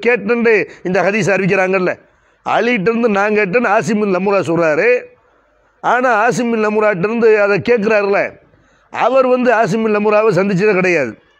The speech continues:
எதையுமே அவங்ககிட்ட கேட்டதே கிடையாது. அது மாதிரி இந்த ஹபீப் இப்னு அபி சாபித்துல இருந்து இந்த செய்தியை நான் கேட்டேன்னு சொல்றாரு. அந்த இப்னு ஜுரைஜும்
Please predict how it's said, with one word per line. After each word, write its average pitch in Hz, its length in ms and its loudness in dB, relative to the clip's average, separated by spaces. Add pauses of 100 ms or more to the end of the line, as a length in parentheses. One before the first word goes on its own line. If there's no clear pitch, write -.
(380)
எதையுமே 247 440 2
அவங்ககிட்ட 220 300 0
கேட்டதே 226 380 0
கிடையாது. 175 460 0 (760)
அது 240 240 -2
மாதிரி 254 220 2
இந்த 214 140 2
ஹபீப் 220 360 -2
இப்னு 247 220 -2
அபி 208 240 0
சாபித்துல 214 420 0
இருந்து 208 480 0 (120)
இந்த 202 260 0
செய்தியை 214 340 -2
நான் 190 140 0
கேட்டேன்னு 208 420 -2
சொல்றாரு. 180 580 0 (500)
அந்த 208 260 0
இப்னு 269 360 0
ஜுரைஜும் 240 560 2